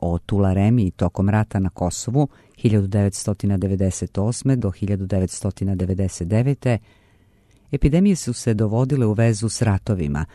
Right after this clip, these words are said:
ali nam istoričari, iako su mnogo pisali o epidemijama i zaraznim bolestima, a još više o ratovima, nisu mnogo toga rekli o samom njihovom odnosu.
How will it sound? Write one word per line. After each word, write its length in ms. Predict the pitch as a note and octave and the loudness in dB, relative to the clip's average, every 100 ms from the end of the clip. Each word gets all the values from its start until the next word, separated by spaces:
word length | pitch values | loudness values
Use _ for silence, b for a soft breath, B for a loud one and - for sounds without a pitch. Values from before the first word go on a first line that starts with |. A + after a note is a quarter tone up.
| B B B | B B B
ali 220 | G#2+ A2 | 2 4
nam 160 | A2 A2 | 4 2
istoričari, 840 | G2+ B2+ B2 B2+ - F#2+ F2 E2+ | 2 4 4 4 2 -2 0 0
iako 340 | G2+ G2 - F#2+ | 0 0 -2 -6
su 200 | - G2 | -2 0
mnogo 420 | G2+ G#2+ G#2 G2 | 2 2 2 -2
pisali 580 | - G#2 - C#3+ B2+ E2 | 0 0 2 0 0 2
o 120 | D#2+ | 0
epidemijama 680 | F2 G2+ G2+ G#2 G#2 F#2+ E2+ | 0 0 2 2 2 2 0
i 80 | E2+ | 0
zaraznim 500 | G2+ G2 F2 F2 E2+ | 0 0 2 0 2
bolestima, 640 | A#2 B2+ - B2 A2+ G2 B B B B | 4 2 2 2 2 2 B B B B
a 80 | F3+ | 2
još 200 | D#3+ B2+ | 2 0
više 260 | C3+ - | -2 0
o 60 | G2+ | 0
ratovima, 580 | A2 - C#3 C#3 B2+ G#2 b b b b - | 0 0 2 4 4 4 b b b b 4
nisu 380 | D#3+ D#3+ D3+ | 4 4 4
mnogo 320 | A#2+ B2 B2 A2+ | 6 6 6 4
toga 300 | B2 A2 G#2+ | 2 2 2
rekli 340 | G#2+ G2+ G#2+ | 2 0 -2
o 40 | |
samom 460 | G2+ - G#2 G#2 G#2 | -2 2 4 4 4
njihovom 500 | G2 F#2 G2+ F#2+ F#2+ | 4 2 0 2 2
odnosu. 640 | - E2+ - D#2 - - | 0 -2 0 -4 -4 -4